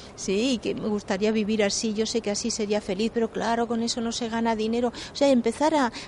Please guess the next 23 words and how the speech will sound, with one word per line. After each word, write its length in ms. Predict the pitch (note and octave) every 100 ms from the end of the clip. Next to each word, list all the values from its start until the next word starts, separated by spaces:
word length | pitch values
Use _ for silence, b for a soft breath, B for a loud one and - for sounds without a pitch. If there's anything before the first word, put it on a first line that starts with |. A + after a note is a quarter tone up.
| -
a 80 |
tumbar 680 | A#3+ - G#3 G3 A3+ G#3 A#3+ B B - -
toda 260 | A3 A3
esa, 560 | A3 A3 A#3 G#3 G3 F3+ B -
ese 240 | - -
barrido 640 | G#3+ F3+ - - B3 A#3+ G#3+
mental 800 | E3+ D#3 - G#3+ G#3 F#3+ B3 B3
que 80 | F#3+
fomenta, 720 | - E3+ E3 G#3 G#3 A3 A3+
pues 180 | A#3
eso, 300 | G3 F#3 B3
la, 180 | A3 C#3 B B B
el 140 | - -
que 120 | E3+
no 120 | E3+
puedas, 600 | - G#3 F#3+ F#3 A3 -
el 160 | F3+ F3
que 140 | E3
no 320 | E3+ F#3 F#3
te 100 | -
atrevas, 720 | D3+ - A3 G#3+ G#3 A3 A3
el 240 | - F3 E3+
que... 180 | -